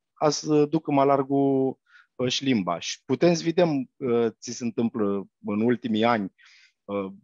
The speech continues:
cu tot, uh, explozia asta a social media, internet și tot ce înseamnă,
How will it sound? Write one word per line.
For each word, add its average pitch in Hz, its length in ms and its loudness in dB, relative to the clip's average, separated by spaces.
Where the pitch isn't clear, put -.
cu 110 120 -6
tot, - 240 -8
uh, 101 240 2
explozia 95 480 0
asta 92 200 -4
a 87 80 0
social 98 360 -6
media, 90 420 -2
internet 92 480 -4
și - 120 -10
tot - 140 -16
ce - 80 -12
înseamnă, 95 480 0